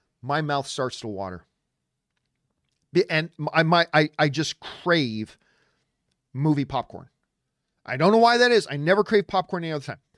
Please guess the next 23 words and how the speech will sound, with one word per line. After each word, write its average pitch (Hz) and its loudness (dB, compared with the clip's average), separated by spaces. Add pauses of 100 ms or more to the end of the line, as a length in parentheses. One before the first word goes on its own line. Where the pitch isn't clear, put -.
(340)
But 196 -2
that's 277 0
an 381 0
interesting 262 -6
question. 147 -4
What 226 -2
do 330 -8
I 294 -2
like 226 -4
to 185 -16
eat 151 -10 (720)
when 185 -2
I'm 180 -2
watching 202 -4
a 214 -6
movie 170 -6 (580)
at 139 -2
home? - -12 (2250)
That's 196 0
a 403 -2
good 196 0
question. 127 -4 (960)
I, 285 0